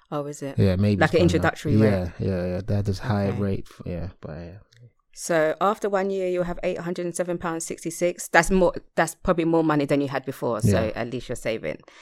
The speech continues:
Speaker 1: Then another search option I did was initial deposit of one thousand pounds, paying two hundred pounds per month, fixed term, and that gave me free saving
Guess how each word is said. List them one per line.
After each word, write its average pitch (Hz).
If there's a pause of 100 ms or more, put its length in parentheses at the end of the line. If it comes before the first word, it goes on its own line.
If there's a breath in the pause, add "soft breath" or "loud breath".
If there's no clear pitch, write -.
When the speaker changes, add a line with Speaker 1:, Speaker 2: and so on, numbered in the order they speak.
(240 loud breath)
Speaker 1:
Then 175
another 208
search -
option 160
I 151
did 151
was 151
initial 185
deposit 175
of 160
one 208
thousand 170
pounds, 156 (440 soft breath)
paying 185
two 220
hundred 180
pounds 170
per 170
month, 165 (720)
fixed -
term, 160 (220)
and 160
that -
gave 170
me 156
free 170
saving 135